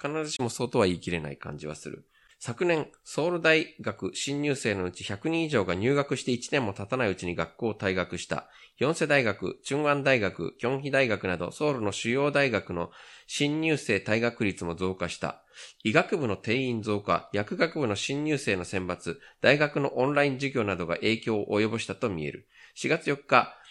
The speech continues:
メイルキョンジェが情報公開請求を通じて入手した大学別学部新入生自主退学現況によると、昨年ソウルの主要大学では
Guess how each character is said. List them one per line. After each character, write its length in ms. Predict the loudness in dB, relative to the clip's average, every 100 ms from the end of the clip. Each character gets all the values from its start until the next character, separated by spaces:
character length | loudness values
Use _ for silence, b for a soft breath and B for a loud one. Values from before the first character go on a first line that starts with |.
| B B 0
メ 160 | 2
イ 20 |
ル 80 | 2
キ 80 | 2
ョ 60 | 2
ン 80 |
ジ 60 | 2
ェ 40 |
が 240 | 2 2 -2 _ _
情 160 | 2
報 160 | 2 2
公 200 | 2 4
開 140 | 4
請 220 | 2 0
求 140 | 0 -2
を 60 |
通 200 | -2 -4
じ 140 | -6 -2
て 80 | 0
入 220 | 0 0
手 120 | -2
し 120 | -4
た 240 | 0 0 B B
大 180 | 2 4
学 220 | 4 0
別 380 | 0 0 -2 -6
学 260 | 0 0 2
部 80 | -2
新 260 | -2 -2
入 120 | 0 0
生 220 | 0 0
自 140 | 0
主 100 | -2
退 220 | 2 2
学 220 | 2 -2 -4
現 320 | -2 -2 -2
況 140 | -2
に 140 | -2 -2
よ 80 |
る 80 | -4
と、 240 | -4 -4 -4 B B
昨 240 | -10 -6
年 220 | -2 -2 0
ソ 160 | 2
ウ 40 | 2
ル 80 |
の 100 | 0
主 200 | -2 0
要 160 | 0 2
大 160 | 2 0
学 200 | -2 -2
で 60 |
は 180 | -2 -2